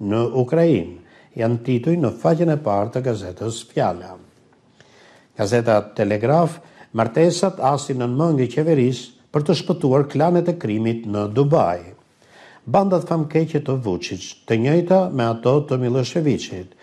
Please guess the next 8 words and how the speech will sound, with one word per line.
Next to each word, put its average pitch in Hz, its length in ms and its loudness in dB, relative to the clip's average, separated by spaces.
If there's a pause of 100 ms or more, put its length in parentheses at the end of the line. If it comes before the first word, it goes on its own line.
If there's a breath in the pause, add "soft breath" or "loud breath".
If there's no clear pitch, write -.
(260 loud breath)
Neutralizohen 127 880 2
terroristët 127 560 0
e 117 80 0
Vučić 160 540 0 (200 loud breath)
pas 139 220 2
ekzekutimit 127 760 2
të 127 120 2
një 165 100 2